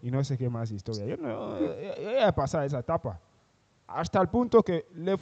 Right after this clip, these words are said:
le dije, "Diman, vamos a quedar mañana porque quiero que me enseñen las bases y no sé qué más". Ah, eh, eh,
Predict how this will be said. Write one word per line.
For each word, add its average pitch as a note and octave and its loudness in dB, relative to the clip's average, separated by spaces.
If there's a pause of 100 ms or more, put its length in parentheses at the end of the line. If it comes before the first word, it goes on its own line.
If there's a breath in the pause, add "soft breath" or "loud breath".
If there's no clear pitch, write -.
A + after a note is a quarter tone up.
(120)
le F3 -2
dije, F#3+ 0
"Diman, F#3 -4
vamos G3+ 0
a E3 0
quedar E3 0
mañana E3 -2
porque C#3 -6
quiero E3+ 0
que C#3+ -6
me C3 -4
enseñen D3 -6
las A#2+ -6
bases C#3+ -4
y C3 -8
no C3 -6
sé C3 -8
qué B2 -8
más". B2+ -10
Ah, E3 -6
eh, C3+ -4
eh, - -